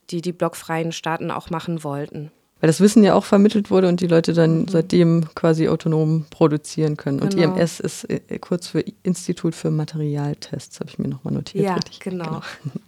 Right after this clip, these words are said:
Speaker 2: Das nochmal zur Erläuterung. Genau, der von, ähm, vom Spannbeton nochmal vielleicht zum Katastrophenschutz. Wenn wir nach Pakistan schauen, was ja schwer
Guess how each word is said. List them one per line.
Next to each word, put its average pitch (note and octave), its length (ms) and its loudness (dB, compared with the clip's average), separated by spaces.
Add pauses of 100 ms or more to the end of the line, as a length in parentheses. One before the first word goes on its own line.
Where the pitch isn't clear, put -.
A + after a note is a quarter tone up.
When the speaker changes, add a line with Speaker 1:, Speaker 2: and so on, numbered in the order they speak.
(680)
Speaker 2:
Das - 140 -16
nochmal C#3+ 280 -6
zur - 160 -10
Erläuterung. C3+ 680 -8 (600)
Genau, D#3+ 240 2
der D#3+ 140 0
von, F3+ 500 4
ähm, E3+ 420 2
vom - 180 -6
Spannbeton F3+ 880 0
nochmal F3 560 -2
vielleicht E3+ 360 -6
zum E3 240 -4
Katastrophenschutz. G3+ 1080 -4 (500)
Wenn F3+ 500 2
wir F3+ 340 2
nach E3+ 280 0
Pakistan D#3+ 640 -2
schauen, C#3 460 -4
was D#3+ 480 -6
ja D#3 440 -2 (160)
schwer E3 580 0